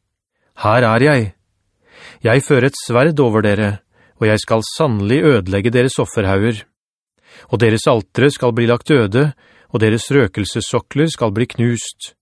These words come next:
Og jeg vil la deres slagne falle foran deres skitne avguder.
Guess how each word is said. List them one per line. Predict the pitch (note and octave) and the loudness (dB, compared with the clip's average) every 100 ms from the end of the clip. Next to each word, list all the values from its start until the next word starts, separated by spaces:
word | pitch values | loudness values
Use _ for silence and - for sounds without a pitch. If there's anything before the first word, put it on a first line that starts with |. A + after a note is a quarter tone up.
| _ _ _ _ | _ _ _ _
Og | A2 | 0
jeg | G#2 | 2
vil | B2 | 4
la | A2+ A2+ | 4 4
deres | A#2+ B2+ | 2 0
slagne | - D3 G#2 F#2 A#2+ C#3+ | 0 0 0 0 -2 0
falle | D#3 A2+ A2+ C#3+ | 0 2 0 0
foran | B2 G#2+ G#2 | 0 0 0
deres | A#2 B2+ | 0 -2
skitne | - - _ A2+ | -8 -10 _ -2
avguder. | C3 G2 F2+ G2+ C3 | 0 -2 -4 -2 -2